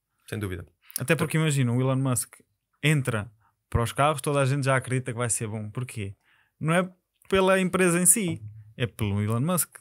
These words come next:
Speaker 2: Percebes porquê? Porque acreditam nos valores, nos princípios, na missão dele, tudo mais. Qualquer coisa que ele abra vai sempre levar muita gente, porque acreditam que,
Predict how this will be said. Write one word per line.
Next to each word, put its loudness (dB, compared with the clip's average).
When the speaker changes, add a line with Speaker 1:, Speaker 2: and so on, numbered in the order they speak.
Speaker 2:
Percebes -4
porquê? -6
Porque -8
acreditam -6
nos -4
valores, -4
nos -6
princípios, -6
na -6
missão -4
dele, -4
tudo -10
mais. -6
Qualquer -8
coisa -2
que -10
ele -6
abra -8
vai 4
sempre 4
levar 0
muita -4
gente, -8
porque -8
acreditam -2
que, -8